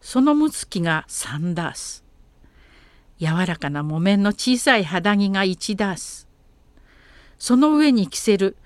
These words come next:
毛の肌着が六枚。洋服が六着。かわいい毛糸の靴下が一ダース。帽子が三つ。むつきの上から足を包むかわいい毛布が一ダース。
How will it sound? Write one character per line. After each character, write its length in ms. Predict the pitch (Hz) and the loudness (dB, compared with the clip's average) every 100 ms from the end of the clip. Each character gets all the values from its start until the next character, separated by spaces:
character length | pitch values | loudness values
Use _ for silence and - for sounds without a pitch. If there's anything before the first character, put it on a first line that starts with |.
| - _ - | -20 _ -4
毛 140 | 214 | 2
の 100 | 226 | 4
肌 320 | 277 277 240 247 | 4 2 4 4
着 140 | 226 | 2
が 160 | 170 139 | 0 -4
六 320 | 135 - 196 | -8 -4 -4
枚。 200 | 165 - _ _ _ _ _ _ _ _ _ _ - | -4 -10 _ _ _ _ _ _ _ _ _ _ -6
洋 240 | 170 196 | 2 2
服 300 | 202 - 220 | 2 -4 0
が 160 | 202 196 | 2 2
六 260 | 180 175 - | 0 -4 -8
着。 440 | - 190 - - _ - _ _ _ _ _ _ _ _ - | -8 -8 -10 -20 _ -20 _ _ _ _ _ _ _ _ -16
か 180 | - 175 | -6 -2
わ 140 | 185 | 0
い 160 | 180 175 | 0 -2
い 20 | |
毛 220 | - 196 | 2 2
糸 180 | 226 254 | 4 2
の 120 | 247 | 2
靴 280 | 254 247 277 | -2 -8 -6
下 260 | - - 190 | -6 -4 -4
が 140 | 147 | -4
一 340 | 143 - 202 | -8 -8 -6
ダ 120 | 190 185 | -4 -4
ー 80 | |
ス。 280 | 165 - - - _ _ _ - _ _ _ _ _ _ _ _ 147 | -6 -14 -16 -20 _ _ _ -20 _ _ _ _ _ _ _ _ -2
帽 200 | 185 214 | 0 0
子 220 | - 214 | 0 0
が 160 | 214 202 | 2 2
三 220 | 180 - _ | 0 -6 _
つ。 220 | - 196 - _ _ _ _ _ _ - - _ _ _ - | -14 -14 -14 _ _ _ _ _ _ -20 -20 _ _ _ -2
む 100 | 262 | -2
つ 160 | 349 - | -2 0
き 100 | 277 | 2
の 140 | 233 | 4
上 180 | 190 202 | 4 2
か 140 | 196 165 | 2 2
ら 140 | 160 | 2
足 260 | 175 - 330 | 2 2 2
を 100 | 254 | 2
包 420 | - - 160 156 | -4 -6 -6 -6
む 100 | 151 | -10
か 180 | - 139 | -10 -8
わ 160 | 170 | -4
い 200 | 185 170 | -4 -4
い 20 | 147 | -4
毛 240 | 202 262 | -2 -2
布 180 | - 165 | -4 -10
が 140 | 143 | -8
一 300 | 143 - 214 | -10 -6 -4
ダ 160 | 208 196 | -4 -6
ー 40 | |
ス。 300 | - - - | -8 -16 -18